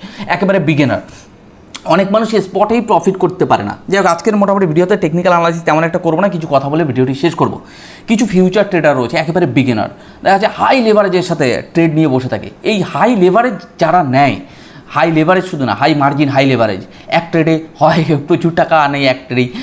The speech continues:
জিরো। তো এই ধরনের কনসেপ্ট বা মেন্টালিটি যাদের রয়েছে, আমি এটুকু বলবো ভাই প্লিজ হাই লেভারেজকে অ্যাভয়েড করুন, হাই লে-, হাই মার্জিন ব্যালেন্সকে অ্যাভয়েড করুন।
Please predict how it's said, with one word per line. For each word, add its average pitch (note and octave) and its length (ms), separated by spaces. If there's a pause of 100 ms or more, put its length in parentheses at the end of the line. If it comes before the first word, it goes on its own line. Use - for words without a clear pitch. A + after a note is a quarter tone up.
(240)
জিরো। A#2 200 (300)
তো B2+ 60 (100)
এই G#3+ 160
ধরনের G3+ 260 (100)
কনসেপ্ট C#3 440
বা C#3 180
মেন্টালিটি C3 500
যাদের A2+ 300
রয়েছে, A2 220
আমি A#2+ 160
এটুকু B2 180
বলবো A#2+ 200
ভাই A#2 200
প্লিজ B2 340
হাই A2+ 220
লেভারেজকে A2 440
অ্যাভয়েড A2 340
করুন, C#3 220
হাই B2 240
লে-, A#2+ 180
হাই B2+ 200
মার্জিন A#2 420
ব্যালেন্সকে A#2 380
অ্যাভয়েড A2 220
করুন। G#3 240